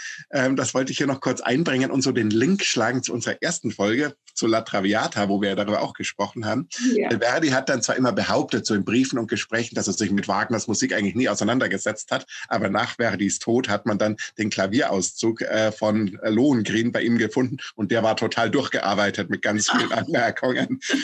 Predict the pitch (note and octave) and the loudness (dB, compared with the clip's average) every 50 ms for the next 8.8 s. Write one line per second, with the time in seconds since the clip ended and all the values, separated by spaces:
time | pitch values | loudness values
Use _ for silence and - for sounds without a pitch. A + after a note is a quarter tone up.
0 | - A#2+ - - A#2+ B2+ C3+ C3+ C3 - - D3+ D3 C#3+ D#3+ F#3 F#3+ - - - | 0 -2 -2 0 0 0 0 0 0 -2 -2 0 2 2 2 2 0 0 0 0
1 | F3 G3 - - D3+ C3 - - C3+ C3 B2+ B2+ A#2+ B2 B2+ D#3 C3 B2 - C3 | 0 0 0 0 0 0 0 0 0 2 2 2 2 2 0 0 -2 0 0 0
2 | B2+ C3 - - - C3 A#2+ - - B2+ - - - C3 A#2+ A2+ B2+ C#3 C#3+ C#3+ | 0 0 -2 -2 -2 -2 -2 -2 -2 -4 -4 -4 -2 0 2 4 4 2 2 0
3 | C3 - - - B2 B2 C3 C3 A#2 - - - - - - B2+ B2 A#2 A#2 A#2+ | -4 -4 -2 2 4 4 4 4 2 0 -8 -14 -14 -4 -2 2 2 4 4 4
4 | A#2+ C3+ C#3+ C3+ A#2+ A2 - G#2 G#2 G#2 G2+ - A2+ A2 A#2+ A#2+ - - - C#3 | 4 4 4 4 2 2 0 0 0 0 0 0 0 0 2 0 -2 -2 0 2
5 | C#3 C3+ A2+ A#2+ A#2 A2+ A#2+ B2+ C3 - C3 G#2+ G2+ A#2 C3 C#3+ A#2+ C3+ C#3 C3 | 2 4 4 2 2 2 2 0 0 -2 0 2 2 2 2 2 2 2 2 2
6 | C3+ C#3+ A#2 - F#3 F3 - - C3 A2+ B2 C#3+ - - - C3+ B2 A2+ A#2 C3 | 2 2 2 2 0 0 0 -2 0 0 2 0 -2 -2 -2 0 0 2 0 0
7 | - - C3 B2+ G#2+ A#2 A#2+ A#2 - - - _ _ - - A#2+ A#2+ C3 C3+ B2+ | -2 -2 -2 0 0 0 -2 -4 -10 -16 -20 _ _ -6 -2 0 2 2 2 2
8 | - C3 A2 - - - G#2+ A2+ B2+ B2+ - B2 B2 B2+ A#2+ A2+ | 0 -2 -4 -2 -2 -2 0 0 0 0 2 2 2 2 0 -2